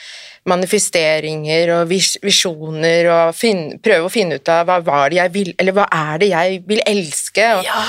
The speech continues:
Speaker 1: prøve å legge planer for det, og jobbet masse med sånn mental, eh, bygging rundt det. Og så, eh, har jeg jobbet med ulike felt innenfor det,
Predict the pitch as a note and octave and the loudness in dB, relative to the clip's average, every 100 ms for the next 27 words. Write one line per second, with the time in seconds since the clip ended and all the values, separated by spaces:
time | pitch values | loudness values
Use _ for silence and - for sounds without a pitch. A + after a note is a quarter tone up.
0 | A3+ - A#3+ F#3+ G#3 F#3+ A3 A#3 B3 G#3+ | -4 -2 2 4 2 2 0 2 4 2
1 | D3 C#3 F#3 A3 G3 A#3 B3 A#3 F3+ D#3+ | 0 -2 -2 2 2 4 4 4 2 2
2 | F3+ E3 G3 A#3 - - - G#3 G#3+ G3+ | 0 0 0 -2 -2 -8 -2 0 2 2
3 | F#3 F#3 G3 G3 F#3 D#3+ D#3 E3+ F3 F#3 | 0 0 -2 -2 0 2 2 0 -2 -2
4 | F#3 F#3 F3 F#3 D3 D3+ D#3+ E3+ F3 F3 | 0 -2 -2 -4 -2 -4 -2 -4 -6 0
5 | G3 D4 E4+ - - - - - _ _ | 0 0 -4 -16 -20 -20 -20 -20 _ _
6 | _ - - A3+ - - G#3 G#3 G#3+ A3 | _ -6 0 0 0 0 4 4 4 4
7 | - - G3+ G3+ G3 G3 G3 G3 G3 F#3+ | 2 0 2 2 0 0 0 0 -2 -4
8 | F#3 B2 A2+ - - - - F#3 F#3+ F#3+ | -6 -8 -10 -12 -16 -6 -2 2 2 2
9 | D#3+ - G#3 G#3 F3 - F3 - A3 G#3 | 0 0 0 2 -2 -4 -8 -2 0 0
10 | A3+ B3 A3 F3 F3 F#3 G#3+ D#4+ | 0 -2 0 -2 -2 0 2 4